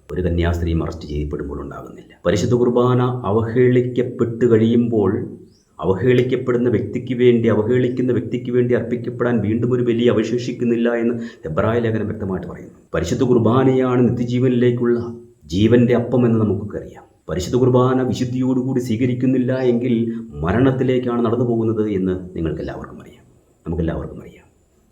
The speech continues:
എന്തേ നിങ്ങൾ പിതാക്കന്മാർക്ക് മാത്രം തെറ്റുപറ്റുന്നു? നിങ്ങൾക്ക് എന്തേ ഈ ബോധ്യങ്ങളില്ലേ? നിങ്ങൾക്ക് ബോധ്യമില്ലാഞ്ഞിട്ടാണെന്നോ അറിവില്ലാഞ്ഞിട്ടാണെന്നോ പറയാൻ ഞാൻ ആഗ്രഹിക്കുന്നില്ല. എവിടെയാണ് എൻ്റെ പ്രിയപ്പെട്ട അപ്പന്മാരെ നിങ്ങൾക്ക് തെറ്റുപറ്റുന്നത്?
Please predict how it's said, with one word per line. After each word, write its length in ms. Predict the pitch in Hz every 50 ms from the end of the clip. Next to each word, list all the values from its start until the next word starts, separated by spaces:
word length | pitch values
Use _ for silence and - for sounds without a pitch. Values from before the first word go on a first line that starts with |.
| _ - 78
എന്തേ 340 | 76 - 85 85 107 98 95 95 101 101 - - - - - _ - 82
നിങ്ങൾ 180 | 85 95 104 104 90 -
പിതാക്കന്മാർക്ക് 840 | 85 82 76 80 95 - - 107 95 95 92 92 90 90 87 - - 87 87
മാത്രം 280 | 85 87 85 85 82 82 82 85
തെറ്റുപറ്റുന്നു? 540 | - - - - 82 82 - 80 80 - - - - -
നിങ്ങൾക്ക് 300 | 90 104 113 113 110 120 113
എന്തേ 160 | 113 117 113 113
ഈ 40 | 110 101
ബോധ്യങ്ങളില്ലേ? 540 | 104 98 98 110 113 113 113 110 104 110 107 101
നിങ്ങൾക്ക് 300 | 92 95 110 113 110 120 - 98
ബോധ്യമില്ലാഞ്ഞിട്ടാണെന്നോ 1040 | 101 101 101 110 123 123 120 120 123 123 123 123 123 123 117 113 113 113 110 113 113 107
അറിവില്ലാഞ്ഞിട്ടാണെന്നോ 720 | 92 104 110 113 110 110 113 113 113 113 107 107 107 107 104 104
പറയാൻ 180 | 101 101 98 98
ഞാൻ 80 | 95 95 90
ആഗ്രഹിക്കുന്നില്ല. 540 | 80 80 76 71 - - - - - - - - - _ _ _ _ _ _ _ _ _ _ _ _ -
എവിടെയാണ് 600 | 85 90 107 117 120 120 117 107 101 98 95 95 92 - - 87
എൻ്റെ 160 | 87 87 87 87 87
പ്രിയപ്പെട്ട 460 | 87 87 92 92 87 - 87 82 87 87 85 -
അപ്പന്മാരെ 520 | - - - 98 92 87 85 85 82 80 76 76
നിങ്ങൾക്ക് 280 | 76 73 76 73 71 -
തെറ്റുപറ്റുന്നത്? 500 | - - - - - - - - - -